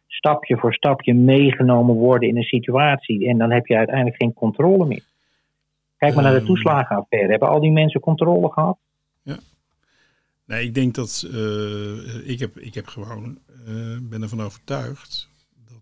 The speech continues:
Speaker 2: dit soort dingen ons allemaal kunnen overkomen. En iedereen die roept van, "Hé, en ik pas goed op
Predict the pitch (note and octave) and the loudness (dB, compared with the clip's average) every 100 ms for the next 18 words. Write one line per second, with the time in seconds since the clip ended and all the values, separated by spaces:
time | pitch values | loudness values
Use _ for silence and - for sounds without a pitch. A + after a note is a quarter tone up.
0 | _ B2+ C3 G#2 G#2 A2+ B2 G#3 B2+ G#2+ | _ -10 -8 -12 -12 -14 -14 -12 -12 -14
1 | - D3 B2+ A2 A2 G#2+ A#2+ A2 A#2+ A2+ | -12 -6 -4 -4 -10 -14 -18 -18 -16 -16
2 | A2 D3+ D3+ A2+ C3 - A#2+ C3 B2+ A#2+ | -16 -14 -14 -16 -20 -16 -12 -6 -4 -4
3 | A2 A2 G#2 B2 C3+ - - A2+ G#2+ G#2+ | -4 -6 -4 -2 -2 -6 -16 -14 -10 -10
4 | A2+ B2+ C3+ C3 A2 B2+ - A#2 - A2 | -8 -10 -10 -12 -12 -14 -14 -16 -12 -14
5 | - A#2+ | -14 -20